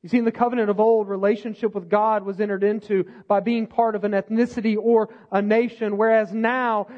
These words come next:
people from every tribe, nation, and tongue can draw near and know God. And so for us, like, as we look around, while we are to know God, right?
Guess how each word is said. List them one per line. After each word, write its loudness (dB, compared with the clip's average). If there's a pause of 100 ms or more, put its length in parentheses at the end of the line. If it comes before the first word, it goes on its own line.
people -2
from -2
every 0
tribe, -2 (160)
nation, -2
and -4
tongue -4
can -8
draw -2
near -4
and -12
know -4
God. -10 (3750)
And -12
so 2
for 2
us, 2
like, -6
as -6
we 0
look -2
around, -2
while 0 (140)
we 2
are 0
to -2
know 2
God, 0
right? 0